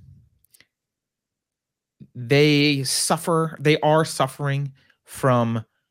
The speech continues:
massive weather-related disasters. Um, just, you know, the flooding in Pakistan is a great example. So they're hurting from these climate-related disasters.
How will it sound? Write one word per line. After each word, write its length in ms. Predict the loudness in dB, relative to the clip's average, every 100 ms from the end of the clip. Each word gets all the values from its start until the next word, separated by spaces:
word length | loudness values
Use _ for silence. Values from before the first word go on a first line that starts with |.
| _
massive 1000 | -6 -2 0 0 -2 0 0 0 -4 -14 _ _ _
weather-related 1400 | -8 0 4 4 2 2 0 0 -4 -4 -2 -2 -2 -4 -6
disasters. 840 | -10 -8 -12 -14 -18 -18 -20 -20 _ _ _ _ _ _ -14
Um, 640 | -10 -10 -10 -12 -12 -16 _ _ _ _ _ _ -12
just, 480 | -6 -6 -8 -12 -14 _ _ _
you 120 | -6 -4
know, 120 | -4
the 200 | -6 -10 _ _
flooding 340 | -4 0 2 0
in 100 | -2
Pakistan 640 | -4 -8 -10 -10 -8 -8
is 140 | -10
a 40 | -12
great 220 | -12 -12
example. 500 | -12 -16 -16 -20 -20 _ _ _ _ _ _ _ _ _ -20 -20 -20 _
So 140 | -2 2
they're 140 | 4
hurting 440 | 2 -2 -2 -6
from 220 | -10 -10 -8
these 160 | -8
climate-related 720 | -12 -12 -10 -10 -10 -10 -10
disasters. 520 | -12 -12 -14 -18 -20